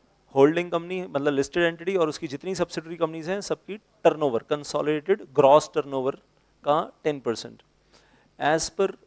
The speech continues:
the latest audited financial statements of the listed entity, मतलब कहने से of the previous financial year, तो प्रीवियस फाइनेंशियल ईयर का आप प्रॉफिट एंड लॉस अकाउंट उठा लो, उसके हिसाब से आप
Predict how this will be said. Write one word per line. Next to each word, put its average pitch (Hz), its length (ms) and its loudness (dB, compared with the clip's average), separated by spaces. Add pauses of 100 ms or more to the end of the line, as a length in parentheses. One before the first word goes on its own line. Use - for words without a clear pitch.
(400)
the 165 260 2
latest 147 500 -2
audited 147 480 -2
financial 143 420 -8
statements 151 460 -10
of 156 40 -18
the 156 100 -6
listed 151 320 -8
entity, 156 320 -10
मतलब 143 400 -4
कहने 151 180 -6
से 180 140 -4
of 147 140 2
the 156 140 0
previous 143 340 -2
financial 117 400 -14
year, 117 220 -16 (640)
तो 135 80 -12
प्रीवियस 151 460 -4
फाइनेंशियल 151 400 -10
ईयर 147 160 0
का 170 260 -6 (120)
आप 147 320 -2 (180)
प्रॉफिट 143 260 0
एंड 147 80 -10
लॉस 135 220 0
अकाउंट 139 240 -12
उठा 131 160 -8
लो, 127 180 -14 (1400)
उसके 147 280 -6
हिसाब 143 260 -6
से - 140 -4
आप 151 100 -4